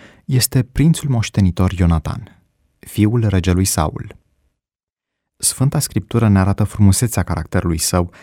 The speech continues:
reflectată în relațiile cu David, viitorul rege al lui Israel. Episoadele biblice și referirile spiritului profetic nu amintesc nimic rău despre viața sa.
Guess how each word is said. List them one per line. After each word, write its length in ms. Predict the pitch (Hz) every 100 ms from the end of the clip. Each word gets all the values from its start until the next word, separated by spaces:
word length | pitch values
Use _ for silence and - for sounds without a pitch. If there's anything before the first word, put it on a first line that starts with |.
| -
reflectată 600 | 117 117 123 - 165 170
în 80 | 135
relațiile 520 | 107 98 104 - 90
cu 140 | - 87
David, 600 | 82 71 - - - _ _
viitorul 600 | - 104 92 113 117 113 98
rege 260 | 92 85
al 180 | 90 90
lui 80 | 82
Israel. 580 | 80 - 82 - - - _ _ _ _ _ _ _ _ _ _ _ _ _ _
Episoadele 560 | 117 95 92 160 156 147
biblice 440 | 104 98 101 101
și 220 | 95 -
referirile 600 | 107 104 107 131 117 87
spiritului 540 | 80 - 98 87 87 90
profetic 540 | - 90 98 101 - - _ _
nu 140 | 117
amintesc 460 | 117 117 107 110 -
nimic 340 | 117 117 135
rău 320 | - 85 82 -
despre 300 | 95 - 92
viața 300 | 87 85 95
sa. 300 | - -